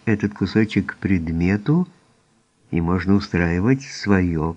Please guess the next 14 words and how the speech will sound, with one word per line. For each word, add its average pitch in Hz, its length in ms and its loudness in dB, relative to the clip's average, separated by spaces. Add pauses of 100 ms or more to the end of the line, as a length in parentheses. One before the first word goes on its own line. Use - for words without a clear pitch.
представление. 127 1000 -2 (3000)
Что - 260 0
же 127 80 -2
касается 123 600 2
сгибания 101 800 2
вилок 90 520 2
и 90 80 0
ложек 113 720 0 (1080)
усилием 92 800 4 (260)
мыслей, 98 840 2 (540)
то, 104 100 6
по 110 140 2
мнению 143 380 4
Сагитова, 123 720 2